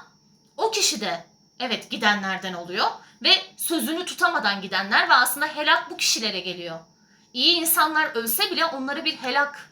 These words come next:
değil bu. Onlara bir şölen, onlara bir mezuniyet, dünya okulunu başarıyla tamamlamaları. Helak deyince,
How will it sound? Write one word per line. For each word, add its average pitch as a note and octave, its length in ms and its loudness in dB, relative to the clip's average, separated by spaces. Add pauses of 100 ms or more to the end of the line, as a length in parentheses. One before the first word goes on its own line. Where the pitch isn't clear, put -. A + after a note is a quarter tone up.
değil C#4+ 360 -2
bu. D#3 220 -14 (160)
Onlara G3+ 360 -2
bir C#4 100 -4
şölen, B3+ 560 2 (280)
onlara A#3+ 400 2
bir D#4+ 140 4
mezuniyet, C4+ 840 0
dünya A#3+ 360 0
okulunu G#3+ 340 -6
başarıyla B3 480 -4
tamamlamaları. A3 800 -2 (300)
Helak C4 340 2
deyince, C4+ 500 0